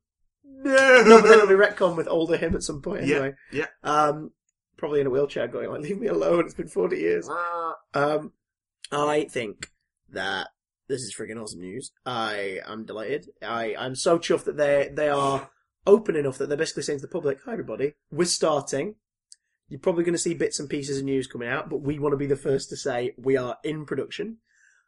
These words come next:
Speaker 2: Um, and this is a big payoff. This entire story is a big payoff for everyone who's followed us this whole time. Thank you for following us from the beginning.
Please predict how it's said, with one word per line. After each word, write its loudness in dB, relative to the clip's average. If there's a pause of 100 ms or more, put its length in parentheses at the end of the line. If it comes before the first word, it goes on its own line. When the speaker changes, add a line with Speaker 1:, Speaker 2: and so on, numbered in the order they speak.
(220)
Speaker 2:
Um, -6 (520)
and -4
this -6
is -6
a -4
big -8
payoff. 0
This -10
entire -2
story -4
is -8
a -8
big -8
payoff -2
for -6
everyone -4
who's -4
followed -2
us -6
this -12
whole -6
time. -12
Thank -6
you -8
for -8
following -4
us -10
from -16
the -10
beginning. -10